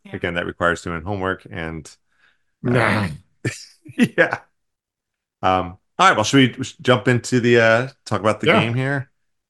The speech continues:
Speaker 3: I mean,
Speaker 2: Um,
Speaker 3: since we're talking injuries, it didn't take long for one to happen in this
Speaker 2: Yeah.
Speaker 3: game.
Speaker 2: Yeah.
Speaker 3: Five minutes in, and, you know, one of the, one of the big signings that the co-,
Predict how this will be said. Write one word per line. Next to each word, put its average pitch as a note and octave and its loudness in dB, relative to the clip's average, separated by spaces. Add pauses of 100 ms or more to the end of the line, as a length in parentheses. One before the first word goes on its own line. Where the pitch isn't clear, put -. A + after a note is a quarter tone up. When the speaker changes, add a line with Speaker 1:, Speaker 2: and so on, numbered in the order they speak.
(120)
Speaker 3:
I F#2 -2
mean, C3+ 4
Speaker 2:
Um, - -4
Speaker 3:
since D#3 4
we're C#3 4
talking C#3+ 4
injuries, A#2 4
it A2 0
didn't B2+ 2
take B2 4
long A#2+ 4
for G#2+ 2
one A#2+ 4
to G#2+ 2
happen B2+ 2
in - 0
this C#3+ 2
Speaker 2:
Yeah. G#2 -2
Speaker 3:
game. G2 -8 (580)
Speaker 2:
Yeah. D#2+ -2
Speaker 3:
Five A2+ 2
minutes B2 2
in, B2 4
and, A2 0
you G#2 -2
know, G2+ 0
one A2+ 0
of A2 -2
the, G#2+ 0
one A#2+ 2
of A2 2
the G2 -2 (800)
big B2 6
signings B2+ 2
that A2+ 0
the A2 2
co-, - -4